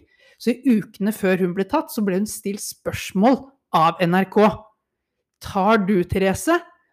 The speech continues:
og undersøker alt du får i deg, og undersøker at det ikke står på dopinglista?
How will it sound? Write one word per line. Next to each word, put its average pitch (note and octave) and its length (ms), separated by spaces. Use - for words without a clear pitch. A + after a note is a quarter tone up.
og A#3 220
undersøker F#3 680
alt A#3 360
du G3+ 220
får F3 480
i - 20
deg, A#3+ 260
og A3+ 120
undersøker F#3 420
at F#3+ 140
det F#3+ 80
ikke F#3+ 160
står E3+ 220
på F#3+ 100
dopinglista? E3+ 680